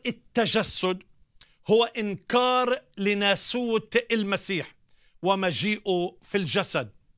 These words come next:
إنه إنكار لجوهر العقيدة وقلب المسيحية. فالكنيسة حاربت البدع التي تنكر لاهوت المسيح ومجيئه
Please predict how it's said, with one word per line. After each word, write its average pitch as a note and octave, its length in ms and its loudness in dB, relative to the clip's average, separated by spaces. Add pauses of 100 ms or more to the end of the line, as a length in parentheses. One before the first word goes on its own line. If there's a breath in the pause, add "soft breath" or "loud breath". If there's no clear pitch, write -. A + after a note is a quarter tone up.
(680)
إنه A3+ 400 2
إنكار B3+ 840 0
لجوهر A3+ 1000 0
العقيدة G3 800 -2 (580 soft breath)
وقلب G#3+ 640 0 (120)
المسيحية. G#3+ 920 0 (600)
فالكنيسة A3+ 680 0
حاربت A#3+ 920 0
البدع G3+ 560 0 (560 loud breath)
التي A3+ 400 0
تنكر B3 600 0
لاهوت A3 560 0
المسيح G#3+ 600 -2 (380 soft breath)
ومجيئه G#3 920 0